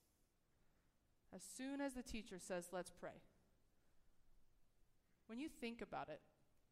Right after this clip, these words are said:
these kids are only here one to two hours a week. They're really only in this building one to two hours a week. They're in school more than, than they're here at church. They didn't learn this here.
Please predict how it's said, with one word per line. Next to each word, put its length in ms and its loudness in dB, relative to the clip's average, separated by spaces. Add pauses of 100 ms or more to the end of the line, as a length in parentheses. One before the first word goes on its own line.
(760)
these 260 2
kids 280 6
are 100 4
only 340 2
here 240 4
one 200 0
to 60 -6
two 200 -4
hours 380 2
a 100 -12
week. 240 -12 (1500)
They're 120 4 (140)
really 320 6
only 380 4
in 160 2
this 160 0
building 420 0
one 140 4
to 80 0
two 160 0
hours 280 6
a 40 -6
week. 180 2
They're 160 8
in 120 6
school 640 2 (600)
more 140 6
than, 200 4
than 120 4
they're 200 2
here 140 2
at 140 0
church. 460 -4 (760)
They 100 6
didn't 280 4
learn 280 6
this 240 0
here. 260 -2